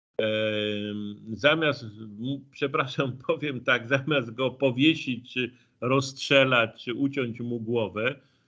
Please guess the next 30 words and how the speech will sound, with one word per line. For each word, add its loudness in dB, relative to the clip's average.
no 0
to 0
przez -6
trzy 0
dni -4
kozacy 0
w, -10
w -20
stodole, 2
no, -2
pastwili 0
się -4
w -18
sposób -8
nieprawdopodobnie 0
okrutny, -6
obcinając 0
mu -4
poszczególne -2
fragmenty -2
ciała, 0
e, -2
zdzierając 2
skórę 0
i -4
tak -2
dalej. 4
No, -4
opis, -2
e, -6